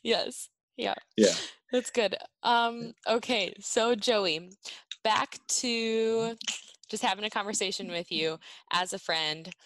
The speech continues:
Speaker 2: <clears throat> So pastor hat off.
Speaker 1: Yes, please. Thank you. He literally just took his hat off.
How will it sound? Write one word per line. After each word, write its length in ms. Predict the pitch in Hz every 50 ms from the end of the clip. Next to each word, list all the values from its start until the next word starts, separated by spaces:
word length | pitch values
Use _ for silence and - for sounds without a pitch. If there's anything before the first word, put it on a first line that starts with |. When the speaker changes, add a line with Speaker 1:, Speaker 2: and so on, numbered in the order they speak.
| - _ _ -
Speaker 2:
<clears throat> 200 | - - 220 - -
So 160 | - 113 98
pastor 360 | - - 123 113 113 - 117
hat 240 | 107 113 104 104 -
off. 300 | - 101 90 85 82 - - - - _ _ _ -
Speaker 1:
Yes, 340 | - 190 165 151 - - - -
please. 400 | - 175 156 170 190 190 - - -
Thank 240 | 196 175 185 185
you. 160 | - 214 208 202
He 240 | 190 196 202 185
literally 360 | 185 190 190 185 175 175 170 165
just 180 | - 170 -
took 120 | - 175 -
his 120 | 165 -
hat 140 | - 175 170
off. 200 | - - -